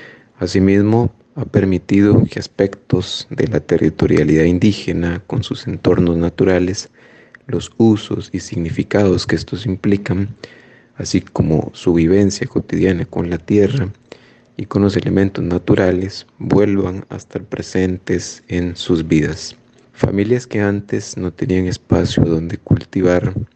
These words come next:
donde tener animales domésticos y no contaban con espacio donde sus hijas e hijos pudieran crecer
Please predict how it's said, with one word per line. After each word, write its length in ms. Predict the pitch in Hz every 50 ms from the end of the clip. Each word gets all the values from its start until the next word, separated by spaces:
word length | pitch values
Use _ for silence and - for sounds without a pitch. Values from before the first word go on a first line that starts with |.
| _ _ _ _
donde 360 | - - - 85 82 80 -
tener 320 | - - - - 82 85 85
animales 480 | 82 82 82 78 80 80 78 85 85
domésticos 920 | 87 87 87 87 87 87 - - - - - - - - - - - - - _ _
y 80 | -
no 160 | 87 87 85 -
contaban 480 | - 90 90 87 95 95 92 90 87
con 180 | 87 - - 87
espacio 680 | 80 - - - - 92 92 98 - - - - 98 - - - - - - - - _ _ _ _
donde 340 | - 123 - 85 85 85 82
sus 280 | 80 - 90 - - -
hijas 500 | - - 107 104 92 95 90 85 - - -
e 100 | - 85
hijos 440 | 87 98 104 95 - - 87 - -
pudieran 420 | - _ - 90 87 87 87 87 90
crecer 540 | - - 92 - - 98 95 92 98 95